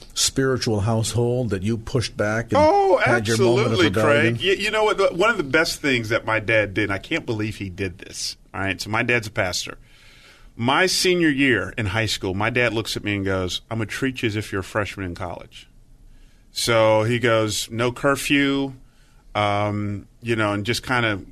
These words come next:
Speaker 2: really just took off the restraints. He goes, "The only thing is, you have to come to church for at least five minutes." And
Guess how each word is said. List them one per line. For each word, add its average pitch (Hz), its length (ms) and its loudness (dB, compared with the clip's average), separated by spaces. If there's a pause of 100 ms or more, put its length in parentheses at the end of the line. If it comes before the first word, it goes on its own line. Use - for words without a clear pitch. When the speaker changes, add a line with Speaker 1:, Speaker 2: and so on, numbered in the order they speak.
(640)
Speaker 2:
really 117 340 2
just 107 300 -2
took - 240 -4
off 123 180 0
the 120 100 -4
restraints. 107 760 -2
He 113 160 -4
goes, 107 480 2
"The 123 200 -4
only 156 280 4
thing 117 260 0
is, 90 320 -4 (760)
you 120 140 0
have 139 240 -2
to - 80 -4
come 127 160 -2
to 117 80 -2
church 107 280 -2
for 113 120 -4
at 90 60 -4
least 98 180 -4
five 87 320 -2
minutes." 76 420 -12 (1600)
And 113 480 2